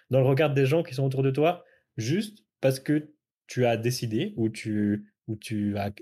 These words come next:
euh, enfin, à, à cet instant T, bah, d'être, euh, de, d'opter pour une option différente que de mettre du noir.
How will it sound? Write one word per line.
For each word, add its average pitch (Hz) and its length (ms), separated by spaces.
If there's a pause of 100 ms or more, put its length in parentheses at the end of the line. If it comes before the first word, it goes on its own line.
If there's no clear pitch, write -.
(120)
euh, 110 140
enfin, 101 280
à, 117 280
à 117 40
cet - 180
instant 120 280
T, 180 320 (360)
bah, 110 360 (180)
d'être, 143 320
euh, 110 520
de, 120 200
d'opter 123 340
pour 135 200
une 120 60
option 139 200
différente 131 400
que 143 100
de 135 100
mettre 139 180
du 135 80
noir. 127 340